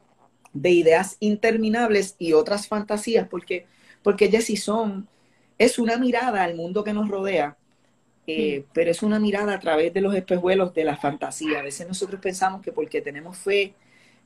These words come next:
Speaker 1: ah, y, y conocemos al Señor, es como si nos limitáramos a, a ver el mundo, eh, es como si no pudiéramos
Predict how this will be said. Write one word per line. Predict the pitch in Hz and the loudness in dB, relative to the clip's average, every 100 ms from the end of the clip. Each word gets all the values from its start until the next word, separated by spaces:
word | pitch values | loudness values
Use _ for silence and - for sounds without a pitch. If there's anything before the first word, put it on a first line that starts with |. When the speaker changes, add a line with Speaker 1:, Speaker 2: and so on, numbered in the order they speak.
| - | -4
Speaker 1:
ah, | 143 143 139 139 | -2 -2 -4 -8
y, | 151 143 139 139 - - | -8 -4 -4 -6 -10 -12
y | 135 | -10
conocemos | - 139 135 156 185 | -4 -4 -2 -2 0
al | 185 | -4
Señor, | - 175 180 185 - _ _ - | -4 -4 -4 -6 -10 _ _ -10
es | - | -8
como | - 247 | -2 0
si | 226 190 180 165 160 | 0 -2 -2 -2 -6
nos | 160 160 | -8 -8
limitáramos | 165 160 151 165 208 202 196 | -6 -6 -2 -2 0 -2 0
a, | 160 151 - - | 0 -2 -4 0
a | 151 | 2
ver | 151 | 4
el | 180 | 2
mundo, | 185 214 214 190 175 170 _ _ _ _ _ _ | 0 2 2 2 2 -2 _ _ _ _ _ _
eh, | 160 151 151 143 139 131 - - | -6 -4 -4 -4 -6 -10 -18 -12
es | 160 | -4
como | 240 254 | 0 0
si | 190 | 0
no | 175 | 0
pudiéramos | 196 202 208 214 - - | 0 0 2 -2 -4 -16